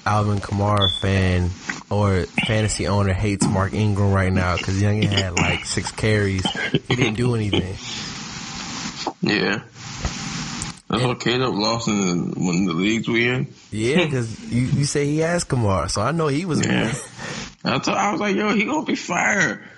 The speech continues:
Speaker 2: Once that nigga Ingram come back, your ass gonna start losing."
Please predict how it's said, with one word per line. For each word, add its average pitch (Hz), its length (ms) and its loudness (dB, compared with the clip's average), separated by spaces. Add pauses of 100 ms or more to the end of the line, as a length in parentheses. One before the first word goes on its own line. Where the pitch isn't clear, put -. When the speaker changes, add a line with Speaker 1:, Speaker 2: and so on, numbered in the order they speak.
(100)
Speaker 2:
Once 139 320 2
that 196 160 0
nigga 208 260 2
Ingram 214 320 0
come 226 260 0
back, 220 280 0
your 180 120 2
ass - 260 2
gonna 139 180 0
start 117 280 -2
losing." 135 460 -2